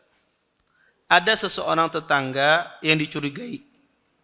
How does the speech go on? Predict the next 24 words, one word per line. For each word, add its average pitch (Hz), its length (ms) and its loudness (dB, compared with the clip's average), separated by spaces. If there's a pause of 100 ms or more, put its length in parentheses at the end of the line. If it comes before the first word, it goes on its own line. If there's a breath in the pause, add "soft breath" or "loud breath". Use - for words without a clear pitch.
(220)
sebagai 165 440 4
mukhannas, 139 520 0
sering 262 520 -2
terlihat 170 400 0
menerima 160 440 -4
tamu 147 200 -2
laki-laki 143 480 -4
pada 143 240 -2
malam 135 240 -4
hari, 131 240 -4 (440)
pulang 175 280 4
dini 147 240 -4
hari. 127 280 -6 (920)
Apabila 180 480 2
benar 170 320 0
mereka 165 240 -2
melakukan 160 320 -2
maksiat, 160 600 -2
bagaimana 160 480 2
kita 156 240 -4
harus 151 160 -6
bersikap 151 440 -4
sebagai 147 320 0
tetangga? 135 520 2